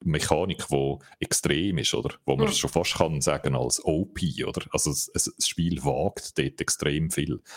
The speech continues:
Speaker 1: Es tut nicht nur so im Kleinen Zeug ein bisschen verbessern. Das, was wir immer hassen, Martina, wenn wir immer sagen, äh, dort hast du einen Bo-, einen Buff bekommen,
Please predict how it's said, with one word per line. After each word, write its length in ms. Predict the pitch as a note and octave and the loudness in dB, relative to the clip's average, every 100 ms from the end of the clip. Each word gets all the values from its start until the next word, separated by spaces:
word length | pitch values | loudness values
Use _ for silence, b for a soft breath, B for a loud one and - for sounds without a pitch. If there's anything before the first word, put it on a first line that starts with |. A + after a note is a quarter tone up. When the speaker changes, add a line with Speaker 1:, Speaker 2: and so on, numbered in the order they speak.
| B | B
Speaker 1:
Es 60 | - | -2
tut 160 | D2+ | 2
nicht 140 | F2+ F#2 | 2 2
nur 140 | G2 | 0
so 100 | F#2+ | 0
im 140 | - F2 | 2 2
Kleinen 720 | - G2 E2+ E2 D2 C#2 C2+ B B _ | 2 0 0 0 2 0 -4 B B _
Zeug 160 | - D#2+ | -2 0
ein 60 | |
bisschen 260 | - - D#2+ | 0 0 0
verbessern. 560 | F2+ D2 C2+ - - - | 2 0 0 0 -2 0
Das, 180 | - - | 0 0
was 120 | D#2 | 0
wir 120 | E2+ | 2
immer 280 | F#2 F#2+ F2 | 0 0 0
hassen, 380 | - - - C#2+ | 0 0 0 0
Martina, 520 | D2+ C#2 - C#2 A#1 C2+ | -2 -4 -4 -6 -4 -2
wenn 140 | D#2 | 0
wir 80 | E2 | 2
immer 140 | F2+ | 2
sagen, 280 | D#2 D#2+ C#2 | 0 0 0
äh, 160 | D#2 E2 | 0 0
dort 200 | E2 D#2+ | 0 0
hast 140 | - | 0
du 40 | |
einen 100 | D2+ | 0
Bo-, 220 | D2+ D2+ - | 0 0 0
einen 80 | - | 0
Buff 280 | D2+ - | 0 2
bekommen, 440 | F2+ E2 E2 D2+ | 2 2 2 0